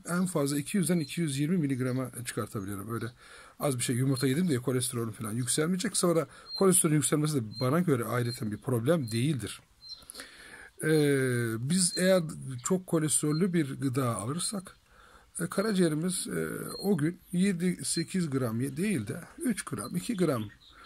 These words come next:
kolesterol sentezler. Biz hiç kolesterol almazsak, tamamen yağsız beslensek karaciğerimiz kolesterol sentezini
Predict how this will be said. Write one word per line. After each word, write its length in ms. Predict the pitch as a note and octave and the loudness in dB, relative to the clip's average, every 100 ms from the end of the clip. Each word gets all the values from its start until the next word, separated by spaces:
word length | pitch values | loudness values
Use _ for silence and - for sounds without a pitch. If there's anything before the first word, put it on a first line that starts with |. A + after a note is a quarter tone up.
| - | -4
kolesterol 400 | - C3 - A#2+ | 0 2 2 -2
sentezler. 560 | - G2+ - - - - | -2 -6 -8 -12 -12 -4
Biz 180 | F3 F#3+ | 0 2
hiç 140 | C4+ - | 2 2
kolesterol 500 | A#3+ F#3 D3+ C#3 B2+ | 2 4 2 2 0
almazsak, 600 | A2+ F#2 F#2+ - A#2+ - | 0 -4 -8 -10 -10 -4
tamamen 380 | E3 A#3+ B3+ A3 | -2 2 4 6
yağsız 540 | G3 E3+ C#3+ D#3+ D#3+ | 6 4 2 -2 0
beslensek 560 | D3 C#3 - F#2 G3 G3+ - - - | 0 0 -4 -6 -6 -6 -10 -20 -4
karaciğerimiz 500 | D3 F#3 F3 E3+ F#3+ | 2 4 4 2 0
kolesterol 400 | - C#3 - E3+ | 2 2 2 -2
sentezini 580 | - B2 B2 B2 C#3 | -2 -4 -4 -2 -2